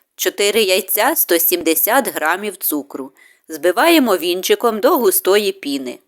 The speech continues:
Далі додаємо сто сімдесят мілілітрів олії рослинної. На міленьку терочку натираємо триста грамів моркви, можна замінити гарбузом.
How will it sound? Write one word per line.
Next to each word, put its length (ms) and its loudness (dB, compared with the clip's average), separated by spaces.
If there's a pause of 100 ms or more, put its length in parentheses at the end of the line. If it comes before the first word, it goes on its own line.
(760)
Далі 380 2
додаємо 680 2
сто 260 2
сімдесят 680 0
мілілітрів 840 0
олії 440 0
рослинної. 840 -2 (520)
На 140 -4
міленьку 500 0
терочку 600 0
натираємо 720 0
триста 480 0
грамів 540 -2
моркви, 600 0
можна 400 2
замінити 640 0
гарбузом. 720 -2